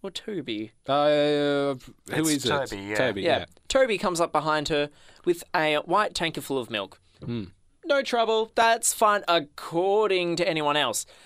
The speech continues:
Speaker 1: Daisy, however, takes this as a personal insult,
Speaker 2: Hmm.
Speaker 1: refuses to take it,
Speaker 2: Hmm.
Speaker 1: delays the entire train,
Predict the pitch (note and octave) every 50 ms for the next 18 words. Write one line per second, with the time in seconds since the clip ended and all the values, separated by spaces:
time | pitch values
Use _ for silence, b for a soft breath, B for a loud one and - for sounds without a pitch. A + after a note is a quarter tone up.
0 | B B B B B B C#3 C3 F#3 G3+ A3 A#3 G3 F#3 F3+ D3 D3+ C#3 A#2+ A#2+
1 | A#2 G#2+ A2+ A2 - - C#3 B2+ - - C3+ B2 - - C3 A2+ - A#2 A2+ -
2 | _ - - - B3 A#3+ A#3+ A#3+ A3+ - - G3 E3 D3 - D3 B2 A2+ A2 -
3 | - G2+ F#2 A#2 - - - B B B G#2+ B B B - D#3 E3+ E3 - -
4 | - F3 E3+ F3 F#3 G#3+ A#3 A#3+ A#3+ B3 B3 G#3 F#3+ G3+ G3 E3+ D3+ - - -
5 | C3+ - - A#2 G2+ F2+ E2+ - G#2 G#2+ A#2+ - - A#2 A2+ G#2 G2 F2+ F2 B
6 | B B B B D3 D#3 D#3+ E3 E3+ F3 F#3+ G#3 G#3 G#3 - - F3+ E3+ D#3 D3
7 | E3+ D3+ C#3+ C3 A#2+ - - D3 B2+ A#2+ A2 G#2+ G#2+ G#2